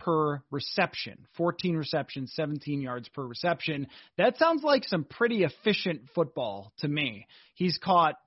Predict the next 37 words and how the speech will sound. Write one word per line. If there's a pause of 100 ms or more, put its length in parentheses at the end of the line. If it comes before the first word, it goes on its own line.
fourteen
out
of
twenty.
I
mean,
this
is, (240)
it's
a
very
efficient
play (300)
for
a
guy
who
can
pick
up (140)
<laughs>
seventeen
yards
a
catch. (340)
Um,
so,
yeah,
I
mean,
I, (440)
look, (140)
it's
a
thing
that
we